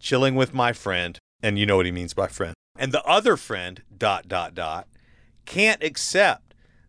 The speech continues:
that I am not there for her. So she calls sixty plus times." Who does that? And the girl that I was with was like, "Hmm."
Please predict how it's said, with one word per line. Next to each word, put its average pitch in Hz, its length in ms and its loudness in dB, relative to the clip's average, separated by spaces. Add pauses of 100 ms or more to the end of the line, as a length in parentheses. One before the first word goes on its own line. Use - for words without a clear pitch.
that 131 180 -2
I 170 180 2
am 139 140 0
not 131 300 2
there 123 220 2
for 117 160 -4
her. 120 400 -2 (600)
So - 240 0
she 131 240 -4
calls 123 400 2
sixty - 600 -4
plus 131 420 -2
times." - 600 -10 (640)
Who 202 140 -6
does 180 280 2
that? - 260 -10 (200)
And 147 240 2
the 139 60 -2
girl 180 400 4
that 160 200 0
I 143 140 4
was 131 240 0
with 131 640 0 (800)
was 139 240 -2
like, 123 340 0
"Hmm." 175 440 -10